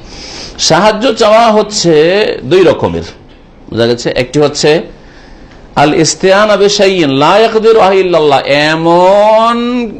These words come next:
কিছুর কাছে সাহায্য চাওয়া, যা, এমন কিছুর ক্ষেত্রে সাহায্য চাওয়া যেটা আল্লাহ ছাড়া কেউ করতে সক্ষম নয়। এইরকম সাহায্য যদি আল্লাহ ছাড়া অন্যের কাছে চান, তাহলে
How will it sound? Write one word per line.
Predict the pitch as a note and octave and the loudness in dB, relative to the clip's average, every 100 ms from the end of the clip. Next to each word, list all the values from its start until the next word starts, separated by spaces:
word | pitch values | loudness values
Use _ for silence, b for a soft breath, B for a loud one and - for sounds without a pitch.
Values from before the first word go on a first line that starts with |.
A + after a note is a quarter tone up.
| - | -6
কিছুর | G3 F3+ - A#3 A3 | -6 -4 0 0 0
কাছে | G3 F3+ F3 D#3 E3+ D3+ | 0 -2 -4 -6 -2 0
সাহায্য | C3 C3+ D3+ E3+ F3 F#3+ | 0 -2 -2 -2 -2 -2
চাওয়া, | F3 C#3+ B2 G#2+ F2+ | 0 0 2 0 -2
যা, | B2 C#3+ A2 - | -2 -2 -4 -4
এমন | C3+ D#3+ G#3+ G#3+ | -2 0 -2 -4
কিছুর | G#3 A#3 A3 | -6 -4 -4
ক্ষেত্রে | - F3 F3+ | -4 -2 -4
সাহায্য | D#3+ D#3+ D#3+ E3 | -2 -2 -2 -4
চাওয়া | E3 B2+ G#2 G2 | -2 0 0 -2
যেটা | A2+ C3 A#2+ G#2+ G#2+ B B B B | -4 -2 0 0 -2 B B B B
আল্লাহ | A2 A#2+ B2+ C#3 | -2 0 2 0
ছাড়া | C#3 E3 D#3+ | -2 -2 -2
কেউ | E3 | -2
করতে | C3+ B2+ - | -2 -2 -4
সক্ষম | A#2+ F2 - E2 | -4 -6 -6 -8
নয়। | D2+ B1+ - - - - - - - - - - - | -8 -10 -20 -20 -20 -20 -20 -20 -20 -20 -20 -20 -4
এইরকম | C#3+ F#3+ G3 G3+ | 0 2 0 -2
সাহায্য | F3 F#3+ F#3 F#3+ | 0 -2 0 -2
যদি | G3 | 0
আল্লাহ | E3+ F3+ | 0 0
ছাড়া | F3+ F3+ | 0 0
অন্যের | F3+ | 0
কাছে | F3 F3 F#3 | -2 -2 0
চান, | F3+ D#3+ D#3+ - - - - | 0 -2 -4 -16 -20 -16 -2
তাহলে | C3+ D#3 | 0 2